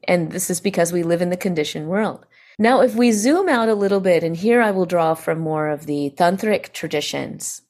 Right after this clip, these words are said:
in my description of the relationship of the big B biofield to big C consciousness. One of the ways this has been described in tantric traditions is big C consciousness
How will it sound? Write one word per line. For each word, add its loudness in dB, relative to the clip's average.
in 0
my -2
description -2
of -2
the 0
relationship 0
of 0
the -2
big 2
B 2
biofield -2
to -12
big -2
C -4
consciousness. -8
One 4
of 2
the 4
ways 0
this -4
has -6
been -2
described -4
in 0
tantric -2
traditions -2
is 2
big 2
C -2
consciousness -4